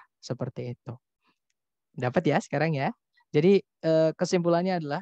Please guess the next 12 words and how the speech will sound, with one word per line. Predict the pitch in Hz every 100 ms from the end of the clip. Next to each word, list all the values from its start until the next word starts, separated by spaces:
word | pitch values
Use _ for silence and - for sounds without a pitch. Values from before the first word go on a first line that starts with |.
| -
teman-teman | 165 156 185 208 180
yang |
bisa | 151 151 196
ditambahkan | 160 160 160 147 147 151 -
S | 202 220 -
I | 190 - 170
S | 175 -
itu | 185 220
bukan | 185 156 - 185 185
cuma | 180 170 180
kata | - 165 165 147
benda. | 151 156 147